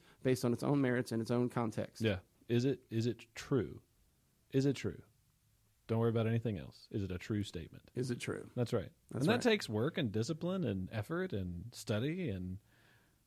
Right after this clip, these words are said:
Speaker 2: a lot of things.
Speaker 1: Yes.
Speaker 2: That many
Speaker 1: And
Speaker 2: don't
Speaker 1: maybe
Speaker 2: wanna
Speaker 1: you don't have
Speaker 2: invest
Speaker 1: time or
Speaker 2: in.
Speaker 1: des-, or the desire. That's fine, but keep an open mind.
Speaker 2: Yeah.
Speaker 1: Put it on the shelf. Save it for later.
Speaker 2: Yeah.
Speaker 1: But don't shut your mind on it don't
Speaker 2: Right.
Speaker 1: dismiss it without having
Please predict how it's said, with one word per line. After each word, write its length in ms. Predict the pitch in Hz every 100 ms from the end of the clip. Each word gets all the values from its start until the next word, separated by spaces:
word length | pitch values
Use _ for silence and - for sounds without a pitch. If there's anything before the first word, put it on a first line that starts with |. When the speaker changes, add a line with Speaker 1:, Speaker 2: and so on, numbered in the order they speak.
| _
Speaker 2:
a 60 | -
lot 140 | 101
of 100 | 190
things. 420 | - 65 92 - - _
Speaker 1:
Yes. 340 | - 123 - -
Speaker 2:
That 80 |
many 220 | 107 123 127
Speaker 1:
And 160 | 196
Speaker 2:
don't 60 | 196
Speaker 1:
maybe 180 | 214 233
Speaker 2:
wanna 60 |
Speaker 1:
you 60 | 226
don't 160 | 214 196
have 160 | 190
Speaker 2:
invest 80 | -
Speaker 1:
time 280 | 160 175 202
or 60 | 208
Speaker 2:
in. 60 |
Speaker 1:
des-, 340 | 151 139 123 131
or 160 | 139 147
the 100 | 135
desire. 400 | 135 123 147 180
That's 200 | 175 -
fine, 320 | - 190 175
but 140 | 123 120
keep 200 | - 151
an 60 | 123
open 260 | 135 127 120
mind. 380 | 123 104 98 - -
Speaker 2:
Yeah. 180 | 269 131 -
Speaker 1:
Put 160 | - 160
it 80 | 185
on 80 | 240
the 80 |
shelf. 480 | 285 - 156 160 220
Save 300 | - - 175
it 80 | 208
for 120 | 262
later. 460 | 262 311 294 131 - -
Speaker 2:
Yeah. 200 | 156 135 - _ _ -
Speaker 1:
But 140 | 247
don't 280 | 311 320 - - - -
shut 400 | - - 220 175
your 120 | 175
mind 400 | 156 165 185 135
on 180 | 117 120
it 160 | 151 - _ -
don't 160 | 175 233
Speaker 2:
Right. 80 |
Speaker 1:
dismiss 500 | 156 151 - 135 165
it 80 | 139
without 280 | 127 131 131
having 360 | 135 131 120